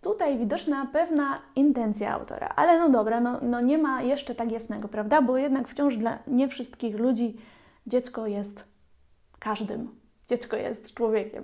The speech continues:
W końcu, e, w artykule cz-, czterdziestym ósmym, e, w ustępie pierwszym, jeszcze a propos w ogóle wychowania, e, pisze, że czytamy, że rodzice mają prawo do wychowania dzieci zgodnie z własnymi przekonaniami. Wychowanie to powinno uwzględniać stopień dojrzałości dziecka, a także wolność jego sumienia i wyznania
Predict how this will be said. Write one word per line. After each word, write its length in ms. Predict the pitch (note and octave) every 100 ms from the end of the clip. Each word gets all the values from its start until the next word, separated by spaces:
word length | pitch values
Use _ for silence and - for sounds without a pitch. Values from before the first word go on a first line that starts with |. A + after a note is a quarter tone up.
| -
W 80 | -
końcu, 680 | - G#3+ G3+ G#3+ G#3+ D4 E4+ - - - -
e, 180 | A#3 A3+
w 60 | A#3
artykule 320 | B3 C4 C4+
cz-, 240 | - -
czterdziestym 600 | - C4 A3 B3 B3 C4 A#3+
ósmym, 580 | A3+ - G#3+ A3 C#4 D4
e, 120 | A#3
w 60 | A3
ustępie 340 | A#3+ B3 A#3+
pierwszym, 460 | A3+ G#3 G3+ - C4+
jeszcze 160 | C4 A#3
a 40 |
propos 280 | A#3 A#3 A#3+
w 40 |
ogóle 260 | G4 C#4 A3+
wychowania, 600 | A3+ G#3 G3+ G3+ C4 D4 - - -
e, 160 | A3+ A3+
pisze, 320 | A3 G#3+ A3+
że 340 | C#4 C#4 - -
czytamy, 360 | B3 G#3+ A#3
że 140 | A#3+ B3+
rodzice 340 | B3+ B3+ B3+
mają 220 | A#3+ A#3+
prawo 240 | A#3 A3+ A#3
do 100 | B3+
wychowania 480 | C4+ A#3 A#3 A#3+
dzieci 260 | B3 A3+ C4
zgodnie 380 | A3 A3+ A#3 B3
z 40 |
własnymi 420 | G#3+ A3 A3 A3+
przekonaniami. 680 | A#3+ D4 D4+ F4 E4+ B3 G#3+
Wychowanie 420 | G#3 A3 A3 A3+
to 80 | A#3
powinno 340 | A#3 A3 A3 A3+
uwzględniać 640 | G3+ A#3 B3 D#4 G#3+ G#3+
stopień 340 | - G#3+ A#3 A3
dojrzałości 540 | G#3+ G3+ G3 G3 G3+
dziecka, 340 | G3 G3+ -
a 100 | C4+
także 260 | C#4+ A#3 A3+
wolność 480 | G3+ G3 G3 G3 -
jego 240 | B3 B3
sumienia 420 | B3 D4+ G#3 G#3
i 100 | G#3+
wyznania 480 | G#3+ B3+ G#3+ G3 G#3+